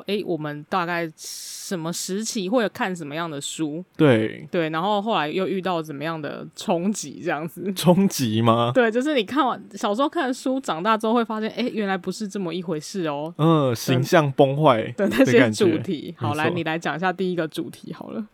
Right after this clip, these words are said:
Speaker 2: 第一个主题就是青少年可不可以不励志？我不想当伟人系列。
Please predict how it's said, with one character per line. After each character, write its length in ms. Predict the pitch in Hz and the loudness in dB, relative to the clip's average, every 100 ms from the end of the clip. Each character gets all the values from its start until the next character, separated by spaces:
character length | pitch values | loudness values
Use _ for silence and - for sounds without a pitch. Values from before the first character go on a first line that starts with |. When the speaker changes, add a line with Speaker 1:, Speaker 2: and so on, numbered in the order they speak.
| _ - | _ -2
Speaker 2:
第 100 | 214 | 4
一 40 | |
个 100 | 202 | 6
主 220 | - 127 | 6 2
题 200 | - 117 | 4 0
就 140 | 139 156 | 4 4
是 380 | - 151 127 - _ | 6 6 6 2 _
青 300 | - - 202 | -6 4 4
少 220 | 196 196 139 | 6 6 6
年 200 | 117 117 | 2 0
可 140 | 120 | 4
不 80 | 151 | 6
可 160 | 175 | 6
以 80 | 127 | 4
不 160 | 113 113 | 4 2
励 220 | 139 120 | 2 2
志？ 400 | - 131 113 101 _ | -4 -2 0 -2 _
我 160 | 120 113 | 2 4
不 200 | - 165 | 8 6
想 280 | - 123 110 | 6 2 4
当 280 | 135 135 139 | 4 4 2
伟 180 | 113 110 | 0 0
人 260 | 110 - | -4 -8
系 260 | - 127 113 | -8 -6 -4
列。 280 | 98 65 | -4 -6